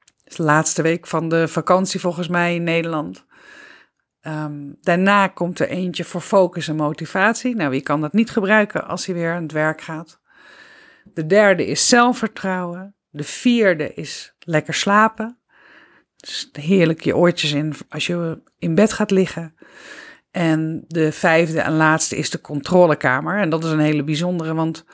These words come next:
als jij jouw eigen controlekamer ingaat, dan kan jij zelf bepalen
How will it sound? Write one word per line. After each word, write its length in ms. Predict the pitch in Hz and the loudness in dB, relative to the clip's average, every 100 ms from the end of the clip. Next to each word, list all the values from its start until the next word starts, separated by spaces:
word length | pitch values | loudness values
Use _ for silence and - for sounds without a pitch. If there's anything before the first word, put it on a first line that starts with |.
| - - - _ _ - | -20 -20 -20 _ _ -16
als 120 | 135 | -6
jij 260 | 156 156 | 0 2
jouw 220 | 156 143 - | 2 2 2
eigen 320 | 165 175 165 | -2 -2 -4
controlekamer 920 | 165 160 - 196 180 - 160 156 147 | -6 -8 0 2 2 2 2 2 -2
ingaat, 400 | 156 156 160 147 | -2 -2 -4 -6
dan 80 | - | -8
kan 220 | 156 156 | -6 -2
jij 300 | 156 156 156 | 0 0 -2
zelf 380 | - 165 180 185 | -2 0 2 0
bepalen 640 | 165 - 165 165 151 156 | -4 2 4 4 0 -6